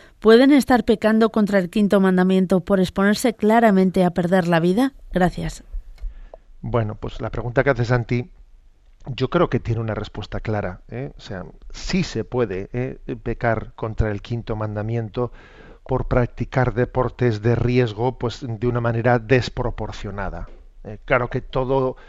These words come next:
Speaker 2: deporte puede tener un cierto riesgo, y no es cuestión de, de no hacer deporte por no correr ningún riesgo, ¿eh? Me explico. Pero es verdad que existen una serie de deportes que parece que se caracterizan, pues, por llevar las cosas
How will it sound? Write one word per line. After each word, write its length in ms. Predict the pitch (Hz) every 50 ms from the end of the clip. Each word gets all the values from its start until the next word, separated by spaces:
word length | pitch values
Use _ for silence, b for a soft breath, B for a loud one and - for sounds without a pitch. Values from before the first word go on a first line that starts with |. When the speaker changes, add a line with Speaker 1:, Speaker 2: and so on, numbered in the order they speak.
| b b b b b b b -
Speaker 2:
deporte 460 | 135 120 - - 139 135 - - 147
puede 180 | - 151 151 135
tener 300 | 110 135 131 131 135 135
un 180 | 135 131 127 113
cierto 540 | - - 120 123 117 110 - - 113 98
riesgo, 640 | 95 113 131 156 170 127 - - - 85 82 - - - - -
y 180 | 120 104 104 110
no 60 | 110
es 40 | -
cuestión 380 | - 123 120 - - 120 117 113
de, 180 | 117 117 107 b b b b b b
de 160 | - - 120
no 80 | 113 120
hacer 300 | 110 - - 131 123 120
deporte 440 | 120 123 - 131 127 120 - 127 120
por 200 | - 117 - 120
no 120 | 120 117
correr 380 | - 120 117 113 117 113 107 110
ningún 300 | 110 107 107 110 107 -
riesgo, 560 | 127 147 190 190 139 110 90 87 87 78 - -
¿eh? 200 | 117 120 151 185 220 - - -
Me 60 | 117
explico. 460 | 107 - - 123 147 - - 104 - - B B B B B B B B B B B B B B B - - -
Pero 180 | - 131 120 131
es 80 | 160 185
verdad 240 | 196 156 151 135
que 140 | - - 120
existen 560 | - - 127 - - - 127 131 117 104 - - - - - - _ _ - - - - - - - - - -
una 180 | - 135 131
serie 300 | 123 - 135 127 131 123
de 80 | 113 120
deportes 580 | 120 127 135 - 127 120 120 - 131 131 - -
que 140 | - 117
parece 320 | - - 117 123 120 135 127
que 80 | -
se 140 | 123 - 127
caracterizan, 800 | - - 120 120 113 - - 127 117 117 - - 120 120 123 123 b b b b b b b b b b b
pues, 160 | b 123 117 -
por 240 | - 127 120 110
llevar 260 | - 113 110 123 127 135
las 160 | 139 127 -
cosas 360 | - 143 135 156 156 -